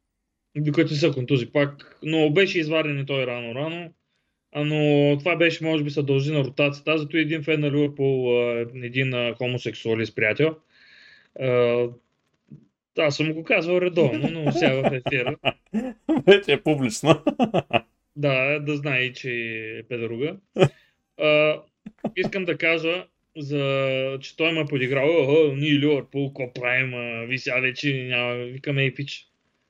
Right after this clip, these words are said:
Speaker 1: вие една ротация не сте направили от три мача. Ще почнат да стават контузиите.“ Макар че според мен утре ще направят, а, то, да, са днеска, де, ще направят ротации с Атлетико Мадрид, с кой играят.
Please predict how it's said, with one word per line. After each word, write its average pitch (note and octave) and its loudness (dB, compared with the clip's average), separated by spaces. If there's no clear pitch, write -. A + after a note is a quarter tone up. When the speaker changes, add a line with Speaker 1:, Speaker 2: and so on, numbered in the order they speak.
Speaker 1:
вие C#3+ 4
една D3 2
ротация D#3 0
не C#3+ 0
сте D#3 -2
направили D3 0
от C#3 -4
три C#3+ -2
мача. C#3 -4
Ще - -20
почнат A#2+ -8
да C#3+ 2
стават D3 2
контузиите.“ D#3 -4
Макар E3 0
че - -18
според F3 -4
мен F3+ 2
утре F3+ 0
ще D3+ -10
направят, D3+ -2
а, C3+ -4
то, C3+ -6
да, C#3+ 4
са A#2+ -8
днеска, B2 -6
де, G#2 -8
ще - -12
направят B2 -2
ротации G#2 -8
с G2+ -12
Атлетико G2+ -12
Мадрид, G2+ -12
с - -16
кой C#3+ -8
играят. F3+ -10